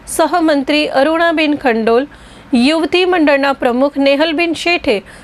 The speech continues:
સફળ આયોજન બદલ પ્રોજેક્ટ ચેરમેન તુષારભાઈ પારેખ તથા હર્ષભાઈ મોરબિયા તથા મંડળની કારોબારી ટીમ, મંડળના સભ્ય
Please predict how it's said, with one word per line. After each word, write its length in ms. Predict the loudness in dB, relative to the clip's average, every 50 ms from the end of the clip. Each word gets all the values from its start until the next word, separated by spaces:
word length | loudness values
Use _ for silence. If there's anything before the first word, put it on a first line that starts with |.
| -16 -12 -4
સફળ 420 | 0 0 0 0 0 0 0 2 2
આયોજન 420 | 2 2 2 2 2 0 -2 -2 0 -2
બદલ 260 | 0 0 0 -2 -2 -4 -8 -14 -20 -20 -20 -20 -8 -2
પ્રોજેક્ટ 420 | 0 2 2 2 0 -2 -4 -4 -6 -4
ચેરમેન 400 | -2 -2 0 0 0 -2 -2 -2 0 -2
તુષારભાઈ 560 | -2 -2 0 0 0 0 0 0 0 -2 -2 0 0
પારેખ 320 | 0 0 0 -2 -6 -6 -10 -18 -20 -20 -20 -6 -2 -2
તથા 200 | 0 2 0 0 2
હર્ષભાઈ 480 | 2 0 0 0 -4 -2 -2 0 0 0 0
મોરબિયા 500 | 0 0 0 0 0 0 0 0 -2 -4 -12 -20 -20 -20 -4 -2
તથા 220 | -2 0 2 0 2 2
મંડળની 580 | 2 0 2 2 0 0 0 0 -4 -4 -6 -6 -4 -2 -2
કારોબારી 500 | 0 0 0 -2 0 0 0 0 -2 -4 -4
ટીમ, 240 | -4 -2 -2 -4 -4 -8 -14 -20 -20 -20 -20 -20 -20 -20 -4 0 0
મંડળના 420 | 2 2 2 0 0 0 0 -2 -2 0
સભ્ય 320 | -2 -2 -2 0 0 0